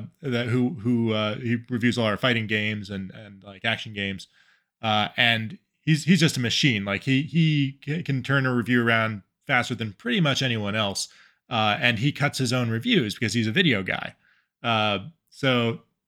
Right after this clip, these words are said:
that, that's a, that's a big advantage he has. I don't have that skill set, so I have to, I have to explain in painstaking detail how, how, how I need it done. <laughs> Um, and sometimes we'll have, well, like,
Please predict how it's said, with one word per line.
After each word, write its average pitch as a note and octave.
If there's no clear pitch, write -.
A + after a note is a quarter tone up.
that, C#3
that's D3
a, D3
that's D#3
a D3+
big C3
advantage B2
he D#3+
has. A2
I D3+
don't C#3+
have A#2
that A2
skill G2+
set, -
so G#2+
I C3+
have A#2
to, A#2+
I B2+
have B2
to A#2
explain C3+
in A#2+
painstaking B2
detail G#2
how, G#2
how, G#2
how A2
I G#2+
need G#2
it G2+
done. G2+
<laughs> -
Um, G2+
and C#3+
sometimes E3
we'll C#3+
have, B2+
well, C#3
like, G#2+